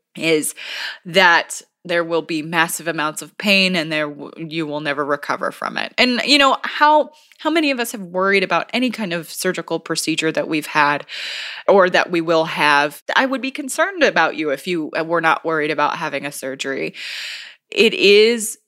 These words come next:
cause for worry that you're going to be making a big decision and you are altering your body. Of course you should be worried,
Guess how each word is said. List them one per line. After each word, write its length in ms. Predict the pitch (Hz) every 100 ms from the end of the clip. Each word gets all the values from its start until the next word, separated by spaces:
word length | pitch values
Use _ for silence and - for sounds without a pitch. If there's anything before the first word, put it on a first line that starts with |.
| -
cause 440 | - 220 214 262 -
for 140 | 262
worry 520 | 208 175 165 156 160 139
that 160 | 165 -
you're 100 | 160
going 580 | 160 170 175 180 175
to 360 | 180 175 175 160
be 320 | 147 160 156
making 480 | 147 165 143 143 147
a 120 | - 143
big 280 | 156 190
decision 540 | 208 226 - 160 156 147
and 260 | - -
you 140 | 151 147
are 180 | 143 -
altering 440 | 151 - 160 151
your 100 | 143
body. 460 | 147 117 - 120 -
Of 160 | 185
course 400 | - - 233 233
you 80 | 190
should 260 | 180 143 135
be 120 | 131
worried, 400 | 143 143 151 175